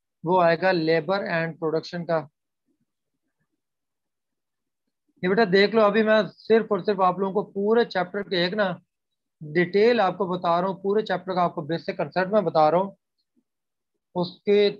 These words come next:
अभी मैं chapter की तरफ अभी आपको मैं नहीं लेके गया, अभी आपको basic rules मैं सिखा रहा हूँ सारे। Labor and production ये आपस में direct relation रखते हैं। मसलन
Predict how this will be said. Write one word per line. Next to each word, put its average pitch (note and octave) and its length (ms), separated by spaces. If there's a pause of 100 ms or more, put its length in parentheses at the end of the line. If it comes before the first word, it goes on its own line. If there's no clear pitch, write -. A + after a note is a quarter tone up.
अभी F#3+ 220
मैं G#3 140
chapter G#3 340
की A3 100
तरफ F#3 200
अभी F3+ 160
आपको E3+ 240
मैं E3+ 80
नहीं G3 160
लेके D#3 280
गया, F3 120
अभी F3 140
आपको D#3+ 240
basic E3 340
rules E3 340
मैं E3+ 140 (420)
सिखा - 440
रहा D3+ 80
हूँ C#3+ 80
सारे। B2+ 300 (920)
Labor G3 400
and A3 180
production G3+ 520 (340)
ये F#3+ 240
आपस F3 360
में F#3+ 200
direct E3 380
relation C#3+ 460
रखते B2 280
हैं। A2+ 80 (4000)
मसलन F#3+ 460